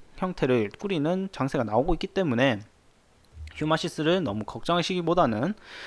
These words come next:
지금보다는, 어, 매도가 자리를 잡는 게 더 중요하다고 보고 있습니다. 신고가 라인에 들어서 있기 때문에, 어, 목표가를 제시해 드리기가 굉장히 어려운 구간에 위치해 있습니다. 투자 경고까지 달려 있는,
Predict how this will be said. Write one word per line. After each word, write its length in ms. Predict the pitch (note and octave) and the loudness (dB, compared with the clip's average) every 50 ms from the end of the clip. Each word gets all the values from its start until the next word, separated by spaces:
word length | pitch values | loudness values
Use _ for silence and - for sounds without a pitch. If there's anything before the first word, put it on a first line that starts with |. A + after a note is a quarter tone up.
| - - - | -16 -16 -6
지금보다는, 580 | - C#3 C#3 D#3 C#3+ C3+ C3+ C3 C3 C#3+ D#3+ - | -2 0 2 2 4 4 4 4 4 4 2 0
어, 180 | B2+ A2+ G#2 G#2 | 0 0 0 0
매도가 480 | G#2+ G#2+ G#2+ G#2+ - C3+ C3 - E3 F3 | -2 -2 -4 -2 0 -2 2 6 4 4
자리를 340 | - - D3+ F3 D#3 D3 F3+ | 6 4 0 0 2 0 0
잡는 280 | - - A2 A2 A2+ A2+ | -2 -2 -6 -6 -4 -2
게 180 | A2+ D3+ F3+ G3 - | 2 2 2 2 2
더 140 | - D3+ | -2 -4
중요하다고 840 | C#3 - - - - G#2+ A2 A2+ A#2+ A2+ - G#2 - - D3+ A3 B3+ - | -4 -4 -10 -8 -6 -4 -2 -2 -2 -2 -2 -6 -4 -2 -4 -4 -4 -6
보고 240 | - A#2 - - | -8 -8 -8 -8
있습니다. 600 | - - - - - - - - - - - - - - - - - - - - - - _ - - _ _ _ _ _ _ _ - _ - - - - - - - - - - - - | -10 -12 -12 -14 -14 -14 -10 -8 -8 -8 -6 -2 2 4 4 4 2 -2 -6 -12 -14 -20 _ -20 -20 _ _ _ _ _ _ _ -20 _ -20 -20 -20 -20 -20 -18 -16 -16 -16 -16 -14 -6
신고가 580 | - - C4+ C4 B3+ C#4 B3+ - - A#3 A3+ A3 | 0 2 4 4 4 2 0 2 4 6 6 8
라인에 340 | F#3+ C#3 C#3 D3 D#3+ D#3 | 8 8 8 8 6 4
들어서 380 | D3+ - F3 F#3+ F3 - F#3 E3+ | 6 6 6 8 8 8 8 6
있기 180 | C#3 - E3+ E3+ | 4 2 -2 0
때문에, 560 | - F#3+ F#3 E3 D3 C#3+ D#3+ E3 D3+ A#2+ - | 2 2 4 4 4 4 6 6 6 6 4
어, 160 | - A#2 A#2 | 2 0 0
목표가를 580 | A2+ A#2 B2+ - - - F#3+ - - E3+ D#3+ D3+ | 2 0 0 -2 2 0 2 6 6 6 6 4
제시해 360 | - C3 A2+ A2 - D#3+ D#3+ | 2 2 0 2 2 2 2
드리기가 600 | D3+ D#3+ D#3 D#3+ C#3+ B2 A2 A#2 A2+ C3+ D3 C3 - | 2 2 0 0 -2 -2 -2 -4 4 4 4 4 4
굉장히 380 | - B2 B2+ C3 C#3+ C3 C#3 | 0 -4 0 0 0 0 2
어려운 320 | C3 C3 D3+ F3+ F3 E3+ D3 | 2 2 2 2 0 -2 -2
구간에 260 | - A#2 A#2 A2+ A2+ G#2 | -2 0 0 0 0 -2
위치해 340 | G#2+ G#2+ - - - C#3+ | -4 -4 -4 -4 -2 -2
있습니다. 640 | B2 A#2 - - A#2+ A#2+ A#2 A2+ C3 B2 A#2 A2 - | -2 -4 -6 -8 -6 -6 -2 2 4 4 4 2 -2
투자 220 | - - C#3 C#3 C3 | -10 -8 -2 -2 -2
경고까지 500 | - C3+ B2+ C#3+ D#3 - - D3 C#3 C3 | 0 0 -2 -2 -2 0 0 0 0 0
달려 300 | - B2+ B2+ C3 D#3 D3+ | 0 0 4 4 4 4
있는, 540 | C3+ B2+ C3 D3+ D#3 C#3 B2+ C3+ D#3+ G3 | 4 2 2 2 4 4 4 2 0 -2